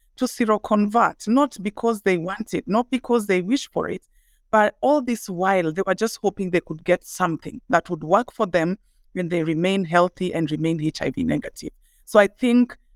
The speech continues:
intentionality is one thing that we will continue looking out for and seeing how honest this conversation around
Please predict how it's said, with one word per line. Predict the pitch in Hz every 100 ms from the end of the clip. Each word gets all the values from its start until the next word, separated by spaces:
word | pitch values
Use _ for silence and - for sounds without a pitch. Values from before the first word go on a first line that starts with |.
| -
intentionality | 202 185 208 185 - 175 180 208 262 - 294 330 _ _
is | - 170
one | 170 196 214 220
thing | - 185 180
that | 170 -
we | 196
will | 185 170
continue | - 165 - 196
looking | 175 175 175 160
out | 185 226
for | - 262 247 247 _ -
and | 180 160
seeing | - 233
how | 208 214 220 -
honest | 220 214 214 -
this | 196
conversation | - 180 170 160 190 - 190
around | 160 175 180 190 175